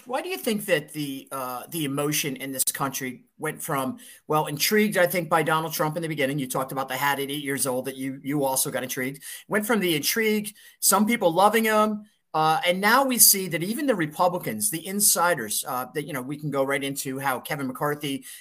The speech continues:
has been, you know, got the warning shot. If he doesn't do what's right, he's done. Uh, but people like, uh, Mitch McConnell, they, they certainly don't want Donald Trump in any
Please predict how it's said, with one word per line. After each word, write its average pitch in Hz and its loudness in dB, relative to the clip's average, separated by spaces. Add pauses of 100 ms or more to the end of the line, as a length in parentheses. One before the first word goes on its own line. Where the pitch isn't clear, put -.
has 135 0
been, 131 -2 (160)
you 143 -8
know, 131 -4
got 147 2
the 151 -2
warning 151 0
shot. 151 2
If 180 -10
he - -8
doesn't 135 -2
do 143 -4
what's 135 -4
right, 143 -4
he's 131 -8
done. 165 -4 (340)
Uh, 139 0
but 262 -2
people 311 -6
like, 208 -2
uh, 190 0
Mitch 202 0
McConnell, 226 0 (440)
they, - -4
they 262 0
certainly 196 2
don't 185 0
want 202 4
Donald 196 0
Trump 190 -2
in 170 -4
any 202 0